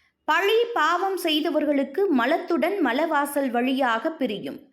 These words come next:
இவை நேரே நரகத்திற்கு செல்லும். திரும்ப நாளாகும். வந்தாலும் நல்ல பிறவி கிடையாது. பாவம் செய்தவர்களுக்கு நீர்வாயில் வழியாக உயிர் பிரியும். இந்த உயிர்கள் மறுபிறப்பில்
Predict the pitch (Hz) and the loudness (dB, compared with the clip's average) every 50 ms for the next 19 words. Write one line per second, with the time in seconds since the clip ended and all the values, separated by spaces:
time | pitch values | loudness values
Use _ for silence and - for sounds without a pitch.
0 | _ _ _ _ - 247 269 294 339 339 320 285 285 294 311 349 370 370 330 294 | _ _ _ _ -4 -2 0 0 2 2 2 2 2 2 2 2 2 2 0 0
1 | 320 359 359 277 269 302 381 392 392 392 - 381 - - - - - - 302 240 | 0 0 2 2 2 2 2 0 -2 -2 -2 -4 -4 -4 -4 -6 -4 -2 -2 -2
2 | 220 226 220 214 165 - - - - - _ 285 302 339 359 370 349 349 302 262 | -2 -2 -2 -4 -4 -6 -10 -12 -18 -8 _ 0 0 2 2 2 2 2 2 2
3 | 247 233 226 240 247 233 214 196 185 185 156 - - - - _ _ - 190 214 | 2 2 2 2 2 2 0 0 -2 -4 -6 -6 -8 -14 -20 _ _ -4 -2 0
4 | 226 247 277 330 320 302 294 269 269 254 226 254 294 - - 240 226 233 247 294 | 2 2 2 2 2 2 2 2 0 0 0 -2 -6 -8 -8 -4 0 2 4 4
5 | 330 339 339 349 - 254 254 285 302 349 339 - - 214 196 196 208 180 143 127 | 6 4 4 4 4 4 4 4 4 4 2 2 2 2 2 4 4 2 2 0
6 | 117 - - - _ _ _ _ _ _ _ _ _ _ - - _ _ _ 311 | -4 -6 -10 -16 _ _ _ _ _ _ _ _ _ _ -20 -20 _ _ _ 0
7 | 311 349 403 415 440 427 403 - - 359 330 330 302 349 302 330 320 294 302 277 | 2 2 2 2 0 0 -2 0 0 0 0 0 0 0 0 0 0 2 0 0
8 | 294 302 - - 381 359 302 302 349 370 330 349 330 320 294 269 294 262 240 254 | 0 -2 -2 0 2 4 4 4 2 2 2 0 0 0 0 0 0 0 0 0
9 | 262 277 269 285 277 262 247 247 330 370 359 - - 277 254 285 349 320 - - | 0 0 2 2 2 2 0 0 -2 -4 -4 -4 -4 -2 0 0 0 -2 -2 -2
10 | 262 247 247 220 180 175 151 131 - - - _ _ - 208 233 254 254 254 240 | -2 -2 0 -2 -2 -2 -4 -4 -8 -14 -20 _ _ -6 -2 0 2 2 2 2
11 | 269 294 349 339 349 311 254 208 170 - - - - - _ - 214 226 240 262 | 2 2 0 0 0 0 0 0 0 -2 -6 -12 -18 -20 _ -6 -2 0 0 2
12 | 302 381 403 403 359 302 277 269 269 269 262 226 202 170 - - - | 2 2 2 0 0 0 0 -2 -2 0 0 0 2 0 -2 -4 -8